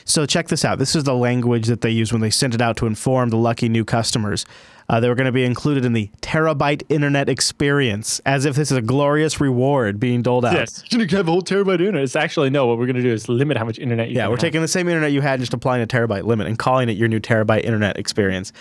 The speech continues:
Speaker 1: Wow.
Speaker 2: Although, so, okay. Uh, most Comcast is, like, they claim to give you a what speed?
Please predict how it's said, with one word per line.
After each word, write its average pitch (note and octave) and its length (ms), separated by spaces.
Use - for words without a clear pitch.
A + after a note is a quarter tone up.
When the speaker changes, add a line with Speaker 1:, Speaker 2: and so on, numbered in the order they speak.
Speaker 1:
Wow. G#3 420
Speaker 2:
Although, G3 200
so, G3 580
okay. F#3+ 240
Uh, D3 200
most F#3+ 300
Comcast F3 520
is, C3+ 220
like, C#3 200
they C#3 100
claim D3 260
to C#3 60
give C#3 120
you B2 140
a A2+ 60
what A#2 240
speed? G#3 340